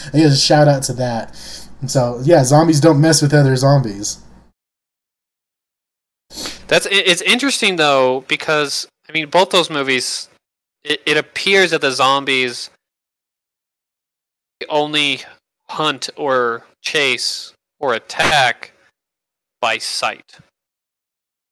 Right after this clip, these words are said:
Speaker 1: It's kind
Speaker 2: In
Speaker 1: of
Speaker 2: The Walking Dead,
Speaker 1: sound.
Speaker 2: to smell like a zombie.
Speaker 1: Oh, yeah, smell, sound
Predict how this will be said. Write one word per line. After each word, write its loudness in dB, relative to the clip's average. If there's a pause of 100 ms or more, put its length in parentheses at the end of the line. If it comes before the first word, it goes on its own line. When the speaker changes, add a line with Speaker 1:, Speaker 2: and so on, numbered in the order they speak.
(1900)
Speaker 1:
It's -4
kind 4
Speaker 2:
In 2
Speaker 1:
of -4
Speaker 2:
The 0
Walking -2
Dead, -2 (2500)
Speaker 1:
sound. 2
Speaker 2:
to -6
smell -2
like -4
a -6
zombie. -8
Speaker 1:
Oh, 6
yeah, 6
smell, 4
sound -4